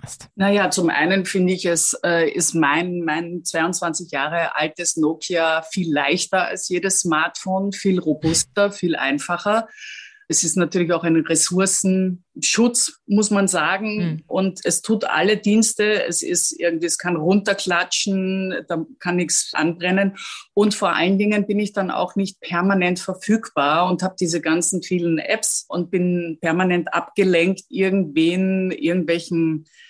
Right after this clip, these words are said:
Speaker 2: meistens sind es ja nicht wirklich hochgeistige Unterhaltungen zu folgen und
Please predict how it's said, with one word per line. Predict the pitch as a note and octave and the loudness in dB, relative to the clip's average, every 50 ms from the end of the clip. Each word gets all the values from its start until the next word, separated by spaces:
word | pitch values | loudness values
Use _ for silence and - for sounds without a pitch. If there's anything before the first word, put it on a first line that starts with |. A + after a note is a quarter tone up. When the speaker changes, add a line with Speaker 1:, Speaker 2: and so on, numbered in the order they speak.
| - - - _ _ _ | -20 -20 -20 _ _ _
Speaker 2:
meistens | - D#3 D3 D3 D3 - F3+ E3+ | -2 -2 -2 0 -2 -4 -6 -6
sind | - F3+ D#3 D#3+ | -6 -6 -6 -4
es | D#3 - | -4 -2
ja | - E3 E3 | -2 -2 -2
nicht | E3+ E3+ D#3+ D#3+ - - F3 | 0 -2 -4 -4 -6 -4 -4
wirklich | E3+ D#3 E3+ E3+ - - | -4 -4 -4 -8 -2 -2
hochgeistige | F3+ E3+ F3 - D#3+ C#3+ D#3 E3+ - - E3 C#3 - D#3 D3 C#3+ D3 C#3+ C#3+ - | -2 -2 -2 -2 -2 0 0 -2 -2 -4 -6 -4 -2 0 0 2 2 0 0 -2
Unterhaltungen | - D#3 D3+ E3 D#3 C3+ C#3 C#3 C#3+ D3 F#3 E3 D#3+ D3+ D3+ | -6 -6 -4 -4 -4 -2 -2 -4 -4 -2 -2 0 2 2 2
zu | D3+ - - | 0 -2 -4
folgen | - - - D3+ D3 D#3+ F3 E3+ F#3 F3+ F3 E3+ D#3 | -6 -6 -2 0 0 0 0 -2 -2 -4 -4 -4 -6
und | - - D#3+ D#3+ D3+ - | -4 -2 -2 -2 -4 -6